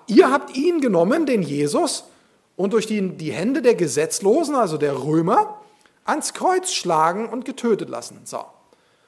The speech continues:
Jetzt ist eine interessante Frage. Jesus Tod war von Gott vorherbestimmt. Er hat gesagt, mein lieber Sohn, du musst auf die Erde,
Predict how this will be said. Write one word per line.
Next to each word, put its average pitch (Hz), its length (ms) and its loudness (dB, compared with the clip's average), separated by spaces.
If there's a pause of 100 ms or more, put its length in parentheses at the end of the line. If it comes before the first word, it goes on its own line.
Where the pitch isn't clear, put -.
(680)
Jetzt 160 220 -4
ist 208 100 -6
eine 262 80 -4
interessante 240 360 -8
Frage. 127 440 -6
Jesus 196 480 0
Tod 240 320 2
war 233 100 2
von 202 320 -6
Gott 196 260 2
vorherbestimmt. 233 760 0
Er 147 100 0
hat 151 60 -14
gesagt, 165 460 -2 (100)
mein 143 160 -8
lieber 160 220 0
Sohn, 175 300 2
du 180 80 -2
musst 185 260 -4
auf 196 160 -6
die 196 140 -10
Erde, 165 460 -6